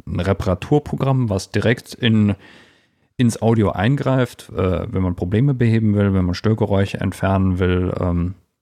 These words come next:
sonstige Reparaturen aller Art machen möchte. Äh, Spectral Layers ist dann, äh, vom Ansatz her noch ein bisschen mehr in Richtung Photoshop. Also R X hat ja schon Werkzeuge, die sehr an Grafikbearbeitung erinnern.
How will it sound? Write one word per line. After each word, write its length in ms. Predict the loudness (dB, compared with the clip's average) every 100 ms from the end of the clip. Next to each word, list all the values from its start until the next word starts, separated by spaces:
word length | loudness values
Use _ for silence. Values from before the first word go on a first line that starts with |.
| _ -12
sonstige 800 | -2 0 0 -2 0 0 0 -2
Reparaturen 580 | -4 -2 -2 2 2 2
aller 160 | 0 0
Art 240 | -2 -2
machen 200 | -2 0
möchte. 460 | 0 0 0 -2 -4 _ _ _ _ _ _ _ -6
Äh, 120 | -4
Spectral 360 | 0 -2 0 0
Layers 420 | 2 2 -2 -10 _ -6
ist 340 | -6 -6 -14
dann, 540 | -8 -2 0 2 2 0
äh, 340 | -4 -2 -4 -6
vom 260 | -6 -4 0
Ansatz 320 | 0 0 0
her 140 | 2
noch 240 | 4 2 2
ein 120 | 0
bisschen 380 | 0 0 2 2
mehr 380 | 2 2 0 0
in 100 | 0
Richtung 380 | 0 0 -2
Photoshop. 520 | 0 0 0 -4 -8 -6
Also 280 | -2 0
R 260 | 0 -2 -2
X 220 | -4 -4
hat 80 | -4
ja 100 | -2
schon 300 | 0 0 2
Werkzeuge, 600 | 0 0 -2 0 0 0
die 140 | 0
sehr 380 | 0 2 0 0
an 200 | 0 0
Grafikbearbeitung 840 | -2 -6 -4 -2 0 0 -2 -2 0
erinnern. 420 | 0 2 0